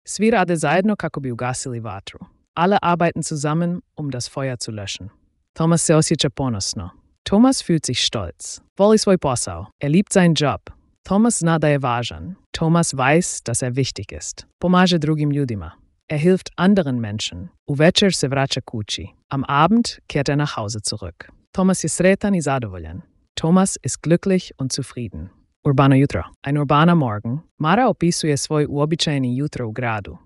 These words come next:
Od vožnje vlakom do posla u uredu. Mara schildert ihren gewöhnlichen Morgen in der Stadt, von der Bahnfahrt bis zur Arbeit im Büro. Svako jutro Mara se budi u šest sati. Jeden Morgen wacht Mara um sechs Uhr auf.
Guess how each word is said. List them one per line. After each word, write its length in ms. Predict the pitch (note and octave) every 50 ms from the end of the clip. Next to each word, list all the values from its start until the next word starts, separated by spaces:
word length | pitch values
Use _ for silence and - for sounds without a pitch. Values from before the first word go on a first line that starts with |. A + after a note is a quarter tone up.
| _ _ -
Od 120 | C#3 B2
vožnje 340 | A#2+ C3+ D3+ E3+ - F3 D3
vlakom 420 | B2+ C#3 C3+ C#3 D#3 - - F3+ D#3+
do 100 | D3 -
posla 400 | - C#3+ C#3+ C#3 - - B2+ G#2+
u 140 | G#2 A2+
uredu. 260 | A2+ G2+ F#2 E2+ - - _ _ _ _ _ _ _
Mara 340 | D3 C#3+ C#3 E3 F3 G3 F#3+
schildert 420 | - - F3+ E3+ E3+ F3+ E3+ -
ihren 200 | - D3+ D3+ D3+
gewöhnlichen 560 | C#3 C3+ C3 D3 D3+ E3+ F3 F3 - - E3+ D3+
Morgen 420 | D3 C#3 C3+ C#3+ D3 D3+ D3+ -
in 100 | A#2+ C3+
der 140 | B2+ B2 B2
Stadt, 460 | - - - C#3+ D#3+ - - - - _ _ _ _ _ _
von 120 | - C#3 C3
der 100 | B2 B2
Bahnfahrt 720 | B2 C3 C3 C#3+ D#3 D#3 - - D#3 D3+ D3+ - - - _ _ _ _ -
bis 180 | C#3 - -
zur 180 | - - - -
Arbeit 340 | A#2 B2 A#2 A#2 A2+ - G#2+
im 100 | A2 G#2+
Büro. 440 | A2 G#2+ G2+ - A2 G2+ E2 E2 - _ _ _ _ _ _ _ _ _ _ _ _ _ _ _
Svako 380 | - - - D#3+ E3+ - - G3+
jutro 360 | F3+ E3+ F3+ F#3+ - F#3+ E3
Mara 300 | D3+ C#3+ C#3+ D3 D#3 D3+
se 140 | - - C3+
budi 280 | B2+ C#3+ D#3 D3 C#3+
u 40 | B2
šest 380 | - - - B2 A#2+ - - -
sati. 460 | - F#2+ F#2 F#2 - - - - - _ _ -
Jeden 260 | E3 F3 G3 G#3 G3+
Morgen 360 | F3 D3 C#3 C#3+ C#3+ D#3 D#3
wacht 220 | C3+ B2 A#2 - -
Mara 320 | C3+ C3 C3+ C3+ C#3 C3+
um 160 | - A#2 A#2+
sechs 320 | A#2 - C3 B2+ - - -
Uhr 180 | B2+ A2 -
auf. 340 | G#2+ F#2 E2+ - - _ -